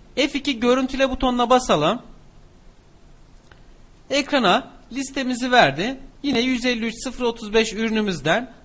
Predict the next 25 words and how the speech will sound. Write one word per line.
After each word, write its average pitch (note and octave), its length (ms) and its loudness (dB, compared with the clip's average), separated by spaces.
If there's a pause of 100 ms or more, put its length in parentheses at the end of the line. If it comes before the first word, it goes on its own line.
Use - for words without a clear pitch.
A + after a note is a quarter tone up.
bakiye A#3 420 4
miktarı A3+ 360 -4
olarak E3 340 2
şu A#3 160 0
an G#3+ 180 0
beş A3+ 200 0
adet E3 340 0 (400)
ve A#3+ 80 0
envanter B3+ 540 2
tutarımız A3+ 440 -2
ise A#3+ 360 -2 (280)
yirmi A#3+ 320 -2
yedi A#3 220 -2
nokta G3 280 0
elli, G3 480 0 (340)
ortalama C4 520 2
fiyat C4 360 -2
ise A#3+ 400 -2 (280)
beş C4+ 260 2
nokta G3+ 280 -2
elli A3 240 0
olarak E3+ 440 2 (260)
raporumuzu F#3+ 720 2 (220)
görmüş B3 400 4
olduk. C3 320 2